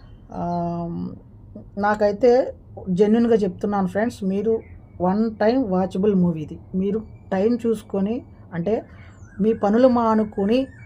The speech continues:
వెళ్ళి చూసేంత ఏం కాదు, మీరు టైమ్ ఉన్నప్పుడు వెళ్ళి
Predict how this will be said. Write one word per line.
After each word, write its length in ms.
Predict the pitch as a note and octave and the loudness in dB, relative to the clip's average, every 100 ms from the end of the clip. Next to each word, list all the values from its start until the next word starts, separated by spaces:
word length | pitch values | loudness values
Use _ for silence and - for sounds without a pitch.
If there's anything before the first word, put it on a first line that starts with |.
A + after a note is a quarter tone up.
| - | -4
వెళ్ళి 340 | G3 G#3+ A3+ A3+ | 0 2 2 0
చూసేంత 640 | G#3+ G#3+ G3 F#3+ F3+ B3 - - - - - | -2 0 0 0 0 0 -2 -10 -20 -20 -4
ఏం 220 | G3 A3 | 0 0
కాదు, 340 | F3+ D3 D#3 D#3 - F3 F3+ | 0 -4 -8 -12 -16 -10 -4
మీరు 240 | G3 G3 | -4 -2
టైమ్ 240 | F#3+ G3 | -2 0
ఉన్నప్పుడు 320 | A3 A3 G3+ G3 | 0 0 0 -2
వెళ్ళి 220 | G#3+ | -2